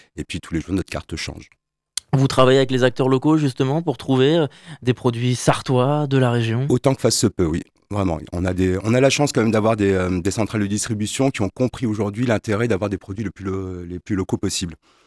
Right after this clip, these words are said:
Speaker 1: Euh, si vous allez, pour citer deux marques, Métro ou, euh, Promocash, vous aurez la chance d'aller trouver des produits de La Flèche, euh, de, de Champagné, de Télocher. On a des très bonnes pommes de terre dans le coin, faudrait pas aller les chercher plus loin, et cetera.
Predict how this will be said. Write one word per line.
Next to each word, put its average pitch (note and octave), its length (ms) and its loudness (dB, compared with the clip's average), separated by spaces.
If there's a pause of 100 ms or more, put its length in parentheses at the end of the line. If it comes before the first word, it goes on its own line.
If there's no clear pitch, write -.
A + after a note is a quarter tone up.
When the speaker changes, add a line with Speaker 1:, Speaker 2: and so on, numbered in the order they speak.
(300)
Speaker 1:
Euh, D#2 120 -6
si - 140 -12
vous E2 120 -8
allez, E2 220 -4
pour - 180 -18
citer - 240 -6
deux F2+ 160 0
marques, G#2 320 0
Métro G2 400 -2
ou, F#2 180 -2
euh, E2 220 -6
Promocash, F#2+ 600 -4
vous G#2 220 -8
aurez G2 80 0
la F#2+ 80 0
chance A#2+ 180 -6
d'aller F#2 160 -6
trouver F#2+ 340 -10
des G2+ 120 -4
produits F#2+ 300 -8
de F2 100 -10
La E2 120 -10
Flèche, A2 500 -2
euh, F2+ 200 -4
de, E2+ 280 -10 (280)
de F2+ 60 -4
Champagné, F#2 520 -2
de G#2 100 -4
Télocher. F2+ 460 -4
On G#2+ 100 -2
a F2 40 -8
des E2 100 -8
très F2+ 220 -12
bonnes F#2 200 -4
pommes F#2 200 -6
de G2 80 -4
terre F2 180 -8
dans D#2+ 80 -8
le E2+ 60 -8
coin, F#2 240 -8
faudrait E2+ 240 -18
pas - 100 -12
aller F2+ 100 -6
les F2+ 60 -6
chercher - 300 -8
plus F#2 120 -10
loin, G#2+ 180 -2 (760)
et G2 100 -10
cetera. F2+ 380 -2